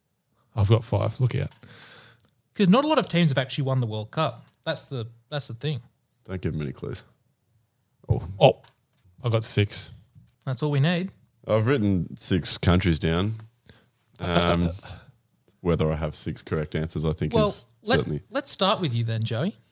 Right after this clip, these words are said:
Speaker 3: I'm gonna start with Uruguay.
Speaker 2: Okay.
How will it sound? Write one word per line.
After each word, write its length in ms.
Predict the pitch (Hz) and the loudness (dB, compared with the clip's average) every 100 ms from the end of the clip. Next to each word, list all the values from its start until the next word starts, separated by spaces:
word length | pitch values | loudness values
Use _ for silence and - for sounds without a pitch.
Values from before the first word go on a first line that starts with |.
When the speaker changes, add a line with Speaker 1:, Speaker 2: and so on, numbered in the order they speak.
| _ _ _ _ _ _ _ _ _ | _ _ _ _ _ _ _ _ _
Speaker 3:
I'm 140 | 90 | 2
gonna 160 | 113 90 | 4 2
start 320 | - 85 85 | 2 2 4
with 460 | 85 82 - - - - _ _ - | 4 2 0 -10 -18 -20 _ _ 0
Uruguay. 520 | 85 95 76 76 76 85 - _ _ _ _ - | 4 6 6 4 4 -2 -12 _ _ _ _ -10
Speaker 2:
Okay. 160 | 214 | -10